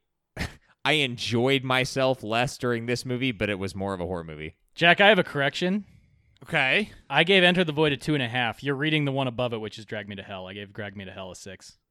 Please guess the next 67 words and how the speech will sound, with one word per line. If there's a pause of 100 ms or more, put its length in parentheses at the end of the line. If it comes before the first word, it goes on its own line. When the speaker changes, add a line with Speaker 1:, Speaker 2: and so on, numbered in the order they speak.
(140)
Speaker 3:
Oh,
shit. (140)
Speaker 2:
Enter
the
Speaker 3:
Okay.
Speaker 2:
Void
is
a
two
and
a
half.
We
gave
it
a (240)
two
and
a
half,
a
two,
and
a
three. (360)
Speaker 3:
Oh,
Speaker 1:
Oh,
Speaker 3:
okay.
Speaker 1:
I'm
not,
I'm
Speaker 3:
Eh,
well,
Speaker 1:
the
high
Speaker 3:
then
Speaker 1:
end.
Speaker 3:
that's,
that's
a
Speaker 1:
Nice.
Speaker 3:
much, (300)
much
less
interesting
point (100)
that
Speaker 1:
Okay,
Speaker 3:
I
Speaker 1:
we
Speaker 3:
made.
Speaker 1:
have
to
go
to
thumbs. (400)
Speaker 3:
Uh,
yeah,
this
is
a
thumbs
down
for
me,
dog. (380)
This,